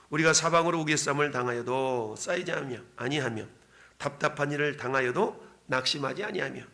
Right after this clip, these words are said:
박해를 받아도 버림받지 아니하며, 거꾸리 뜨름을 당하여도 망하지 아니하고, 우리가 항상 예수의 죽음을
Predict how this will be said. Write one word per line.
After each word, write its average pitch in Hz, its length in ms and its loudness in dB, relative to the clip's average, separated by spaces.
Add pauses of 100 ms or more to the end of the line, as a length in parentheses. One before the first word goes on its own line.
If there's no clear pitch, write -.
(640)
박해를 123 380 -8
받아도 151 340 4
버림받지 151 520 4
아니하며, 151 480 4 (380)
거꾸리 180 360 2
뜨름을 156 340 0
당하여도 139 640 2 (180)
망하지 139 680 0
아니하고, 151 640 -2 (460)
우리가 143 220 2
항상 170 720 2 (280)
예수의 143 600 0
죽음을 156 540 -2